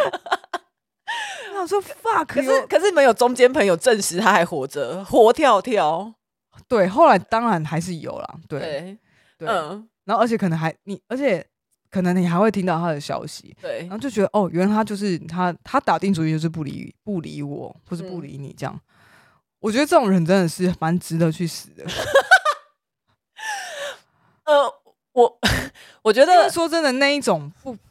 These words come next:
Speaker 1: 就是搞不懂，呃，那种不，那种困惑，
Speaker 2: 嗯。
Speaker 1: 深深的拉住我，让我无法出来。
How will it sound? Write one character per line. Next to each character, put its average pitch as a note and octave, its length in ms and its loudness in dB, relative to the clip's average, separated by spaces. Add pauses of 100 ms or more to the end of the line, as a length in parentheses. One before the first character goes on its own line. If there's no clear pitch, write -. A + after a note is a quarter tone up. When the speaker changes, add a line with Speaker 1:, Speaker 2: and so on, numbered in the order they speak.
(460)
Speaker 1:
就 - 80 -10
是 B3+ 220 -4 (220)
搞 F3 180 -4
不 C4 180 -10
懂， D#3 380 -8 (380)
呃， - 460 -10 (100)
那 C4+ 140 -6
种 F#3+ 200 -4
不， C4+ 360 -8
那 D4 100 -4
种 A3 140 -2
困 D4+ 300 -2
惑， A#3 400 0 (180)
Speaker 2:
嗯。 F#3+ 520 -6
Speaker 1:
深 D4+ 280 -4
深 C#4 220 0
的 A3 140 2
拉 E3+ 240 2
住 F3+ 280 -10
我， - 60 -14
让 E3 160 -6
我 C#3 80 -10
无 D#3 160 -12
法 D3 280 -10
出 D3 340 -14
来。 - 160 -14